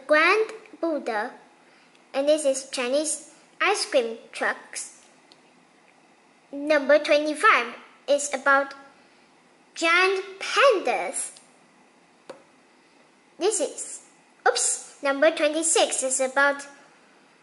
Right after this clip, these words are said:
about red crows. Number twenty-seven is about dragons.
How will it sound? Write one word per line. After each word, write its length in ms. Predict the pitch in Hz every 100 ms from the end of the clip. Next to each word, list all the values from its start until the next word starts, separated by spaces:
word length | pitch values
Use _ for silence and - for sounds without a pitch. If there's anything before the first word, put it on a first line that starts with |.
| _ _ _ _ _ _ -
about 540 | 262 262 294 302 294 - - - _ _ _ _ _ _ _ _ _ _ _ _ _ _ _ _
red 380 | 285 330 392 381 - - - _
crows. 680 | - 269 226 233 302 - - - _ _ _ _ _ _ _ _ _ _ _ _ - - _ _ _ _ _ _ _ _ _ _ _ _ _ _ _ _ _ _ _
Number 300 | 294 294 320
twenty-seven 840 | 320 311 302 302 359 392 311 247
is 160 | 254 -
about 360 | 254 269 269 -
dragons. 760 | 294 311 269 202 196 226 -